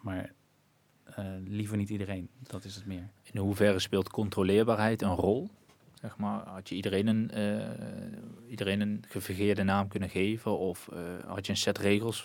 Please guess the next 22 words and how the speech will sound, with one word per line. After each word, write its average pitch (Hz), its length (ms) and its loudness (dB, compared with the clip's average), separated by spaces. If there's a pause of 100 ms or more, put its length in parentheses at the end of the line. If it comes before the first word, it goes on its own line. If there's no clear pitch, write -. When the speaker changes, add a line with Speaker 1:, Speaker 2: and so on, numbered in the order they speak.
Speaker 2:
van 104 120 -2
tevoren 98 280 4
met 98 140 2
jezelf 95 300 2
afgesproken? 101 460 -4
Van 90 100 -8
Speaker 1:
Nou 104 120 2
ja, 104 60 6
ik 107 80 0
doe 113 80 2
dat 104 140 2
liefst 104 220 -2
zo 110 100 2
min 107 160 2
mogelijk. 104 480 -2 (600)
Eh, 110 120 -12 (540)
mensen 101 300 -8
een 98 100 -4
andere 98 220 -6
naam 98 260 -4
geven, 101 360 -8
inderdaad. 101 340 -6